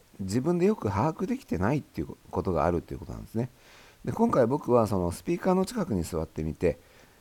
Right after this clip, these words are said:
えー、知らないトピックでも音響の問題がなければこんなによく聞き取れるものなのかって驚いたんですよ。あの、つまりかなり想定外だったわけですね。で、これはですね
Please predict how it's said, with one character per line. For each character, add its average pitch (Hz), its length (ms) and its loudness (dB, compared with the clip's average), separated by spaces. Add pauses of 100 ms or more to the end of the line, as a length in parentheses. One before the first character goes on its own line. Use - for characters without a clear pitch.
(140)
え 69 420 0 (240)
ー、 - 40 -12
知 123 120 0
ら 170 100 6
な 196 120 4
い 214 80 0
ト - 120 -4
ピ 185 120 -2
ッ 156 80 -4 (260)
ク 98 140 0
で 95 100 4
も 92 220 4
音 147 140 2
響 170 200 2
の 170 80 4
問 170 180 2
題 160 140 2
が 160 80 0
な 175 120 -2
け 135 100 -6
れ 98 60 2
ば 78 120 0
こ 90 120 -4
ん 107 60 0
な 135 100 0
に 143 80 0
よ 151 80 -2
く - 140 -6
聞 - 20 -6
き - 220 -20
取 110 180 0
れ 123 80 0
る 98 60 0
も 73 140 0
の 82 60 -2
な 95 100 0
の 67 80 -4
か 65 140 -6
っ - 40 -8
て - 120 -10
驚 87 260 -2
い 113 40 -4
た - 100 -8
ん - 80 -12
で - 60 -16
す - 80 -20
よ。 - 80 -12 (680)
あ - 60 -8
の、 82 220 0
つ - 120 -6
ま 131 100 6
り 90 100 2
か - 160 0
な 180 120 4
り 71 60 0
想 98 220 0
定 147 160 2
外 87 160 4
だ 65 80 -6
っ - 40 -12
た 62 120 -10
わ 58 60 -10
け 55 80 -12
で - 80 -12
す - 100 -6
ね。 131 140 0 (560)
で、 113 100 -2
こ 165 140 0
れ 214 60 6
は 233 80 6
で 131 120 0
す - 80 -4
ね 92 180 0